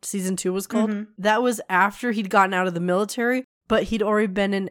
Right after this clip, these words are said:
Speaker 1: F N C.
Speaker 2: Mm-hmm.
Speaker 1: So N Flying was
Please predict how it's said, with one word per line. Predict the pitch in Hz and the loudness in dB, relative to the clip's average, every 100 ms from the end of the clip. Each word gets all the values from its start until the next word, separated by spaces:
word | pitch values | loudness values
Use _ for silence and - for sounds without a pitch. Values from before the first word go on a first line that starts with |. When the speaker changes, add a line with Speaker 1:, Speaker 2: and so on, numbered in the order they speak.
| - | -4
Speaker 1:
F | 180 - | -4 -2
N | 190 | -2
C. | 180 - 175 220 | -2 0 0 2
Speaker 2:
Mm-hmm. | 226 214 202 196 _ - | 2 0 -4 -10 _ -10
Speaker 1:
So | - 240 226 214 - - _ _ - | 2 6 6 4 0 -10 _ _ 0
N | 254 285 | 2 2
Flying | 269 277 277 247 | 2 4 4 4
was | 214 190 - | 2 0 -10